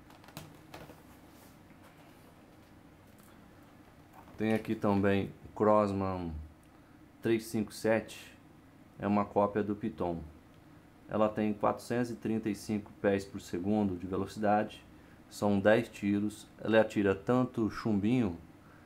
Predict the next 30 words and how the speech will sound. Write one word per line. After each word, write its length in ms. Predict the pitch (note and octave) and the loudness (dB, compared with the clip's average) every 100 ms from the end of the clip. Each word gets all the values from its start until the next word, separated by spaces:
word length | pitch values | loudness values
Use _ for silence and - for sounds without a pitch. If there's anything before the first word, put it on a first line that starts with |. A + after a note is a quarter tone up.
| - - - - - | -20 -20 -20 -16 0
quatro 280 | G#2+ G2+ G2+ | 2 2 0
vírgula 360 | G2+ G2 G2 | -4 0 -2
cinco 340 | F#2+ G2+ G2 G2 | -2 -8 -6 -6
milímetros, 760 | F#2 A#2 A#2+ G#2 G#2+ G2+ - - - - - - | -2 0 0 -2 -4 -10 -10 -20 -20 -20 -20 -4
ou 420 | A#2+ A#2 B2 B2+ - | 0 2 0 -2 -6
bebê 400 | - A#2+ G#2+ G#2 | -6 -2 0 0
também. 480 | G#2 A#2+ G#2 F2 E2+ E2 - - - - - - | 0 -2 0 -2 -4 -10 -18 -20 -20 -20 -20 -8
É 180 | G#2+ G#2+ | 2 4
uma 220 | A2 A2+ | 4 2
das 160 | A2 G#2+ | 2 0
mais 240 | A2+ - | 0 -4
fortes 300 | - A2 A2 | 2 2 2
que 100 | - | -4
eu 80 | A2+ | -6
tenho, 300 | A2 G#2 A2 | -2 -2 0
mais 200 | A2 A2 | -2 -4
precisa. 640 | - A2+ - A#2 G#2+ F2 D#2 - - - | -6 -8 -2 0 0 -2 -12 -18 -20 -14
Por 80 | G2+ | -6
causa 300 | - G2+ G2 | 2 2 2
do 80 | G2+ | -4
cano, 560 | - A2 C3 A#2+ F#2 - - | -2 0 2 2 -2 -6 -6
ele 180 | G2 G2 | -4 -2
tem 240 | - G2+ | -2 0
uma 160 | G#2 G2+ | 0 -2
precisão 420 | G#2 G2+ G2 G2 | -4 -4 -4 -2
maior 380 | G#2 G#2+ G2+ G2+ | -2 0 0 -2
que 140 | G#2+ | -4
as 120 | A2 | -4
outras. 440 | G2+ F2 - - - - - - - - | -4 -6 -8 -16 -20 -20 -20 -20 -16 0
É 280 | G2 G2+ | 4 6